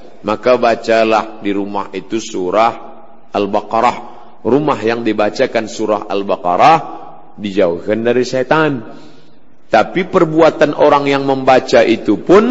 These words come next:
tidak perbuatan setan. Kalau kita baca surat Al-Baqarah, surat Yasin,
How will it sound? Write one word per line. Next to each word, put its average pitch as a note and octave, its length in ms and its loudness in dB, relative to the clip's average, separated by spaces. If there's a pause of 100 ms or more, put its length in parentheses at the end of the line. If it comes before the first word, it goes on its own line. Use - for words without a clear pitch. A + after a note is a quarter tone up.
(420)
tidak - 800 -2
perbuatan B2+ 560 0
setan. F3 680 0 (400)
Kalau E3 240 6
kita D3+ 320 2
baca F3+ 560 4
surat D3 480 2
Al-Baqarah, C3 880 4
surat D3 320 2
Yasin, F#3+ 800 4